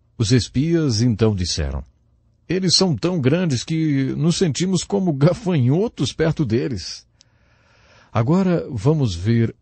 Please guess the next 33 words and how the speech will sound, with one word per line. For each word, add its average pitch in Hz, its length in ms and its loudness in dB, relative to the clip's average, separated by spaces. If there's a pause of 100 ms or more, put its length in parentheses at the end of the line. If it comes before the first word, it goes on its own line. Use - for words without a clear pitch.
um 117 180 2
outro 98 440 0
tipo 95 480 -2
de 76 720 -4
mas 82 1000 -4 (260)
no 120 120 0
relatório 110 640 0
dos 73 220 -8
espias. - 760 -12 (920)
Mas 147 640 0
Caleb 160 480 -2
animou 160 460 0
o 135 60 -2
povo 131 440 -2
quando 143 300 -4
se - 80 0
apresentou 117 580 2
diante 101 380 0
de 90 80 0
Moisés. 78 640 -2 (500)
"Vamos 165 380 0
subir 143 320 2
de 131 80 2
uma 113 160 2
vez 110 220 -2
e 107 80 -2
tomar 85 340 0
as 90 100 0
cidades, 73 440 -4
porque 127 280 0
nós 135 220 -4
podemos 170 460 -4
conquistá-las." 127 960 -2